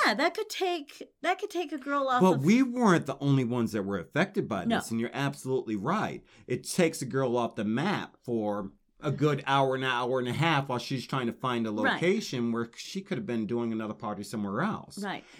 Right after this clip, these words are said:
Speaker 2: But we weren't the only ones. That company, our company, wasn't the only one that was affected by that. Everybody was
Speaker 1: Yeah.
Speaker 2: going through that for a while. So,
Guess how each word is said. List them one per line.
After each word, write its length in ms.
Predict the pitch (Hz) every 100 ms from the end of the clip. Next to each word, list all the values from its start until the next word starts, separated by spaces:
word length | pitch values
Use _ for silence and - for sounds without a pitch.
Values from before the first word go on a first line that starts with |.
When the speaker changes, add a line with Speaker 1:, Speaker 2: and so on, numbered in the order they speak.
| - _ _ -
Speaker 2:
But 220 | 113 135
we 120 | 156
weren't 240 | 165 151 113
the 80 |
only 240 | 107 131 123
ones. 440 | 113 117 110 98
That 260 | - 131 -
company, 420 | 151 139 110 98
our 260 | 120 147 139
company, 380 | 123 95 104
wasn't 380 | 98 107 104 110
the 60 | 95
only 180 | 104 95
one 180 | 98
that 140 | 95 80
was 120 | 90
affected 440 | 87 139 - 120 71
by 160 | 62
that. 260 | 58 65 - _ _ 165 175
Everybody 720 | 220 151 185 131 107 82 76
was 160 | 65 -
Speaker 1:
Yeah. 120 | 160
Speaker 2:
going 320 | 95 85 78 78
through 120 | 90
that 260 | 78 71 -
for 100 | 82
a 60 | 71
while. 360 | 78 67 65
So, 440 | - 104 92 92